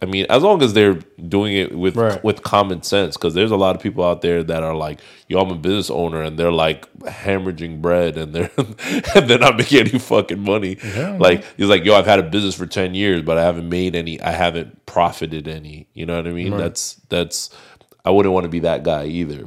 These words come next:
Speaker 1: But if you could, like, build something where you're actually making
Speaker 2: Hey,
Speaker 1: bread.
Speaker 2: if,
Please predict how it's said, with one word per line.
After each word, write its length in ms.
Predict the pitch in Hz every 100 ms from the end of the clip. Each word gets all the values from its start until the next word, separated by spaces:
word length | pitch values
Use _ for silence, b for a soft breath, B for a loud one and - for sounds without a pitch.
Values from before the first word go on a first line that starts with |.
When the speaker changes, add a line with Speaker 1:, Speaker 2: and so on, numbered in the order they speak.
| -
Speaker 1:
But 120 | 73
if 140 | - 98
you 100 | 107
could, 300 | 104 78 82
like, 320 | 82 76 76
build 180 | 87 85
something 500 | 85 78 85 78 78
where 120 | 80
you're 140 | 80 78
actually 260 | 82 - 82
making 400 | 80 90 98 78
Speaker 2:
Hey, 60 |
Speaker 1:
bread. 260 | 82 85 85 73
Speaker 2:
if, 200 | -